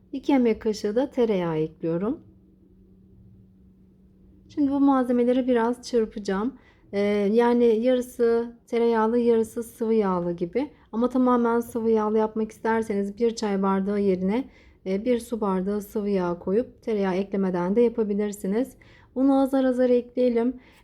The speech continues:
Ee, anne kurabiyesinin olmazsa olmaz malzemelerinden biri tabii karbonat. Bir çay kaşığı dolusu ekledim.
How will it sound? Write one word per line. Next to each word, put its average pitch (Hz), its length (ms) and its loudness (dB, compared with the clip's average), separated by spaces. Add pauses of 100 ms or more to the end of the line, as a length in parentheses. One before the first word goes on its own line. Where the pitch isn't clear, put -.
Ee, 196 220 -2
anne 233 240 2
kurabiyesinin 226 720 2
olmazsa 220 560 0
olmaz 208 300 -2
malzemelerinden 208 840 0
biri 240 120 2
tabii 233 240 -2
karbonat. 220 680 0 (400)
Bir 262 180 -2
çay 240 240 0
kaşığı 202 280 -4
dolusu 196 360 -2
ekledim. 226 600 0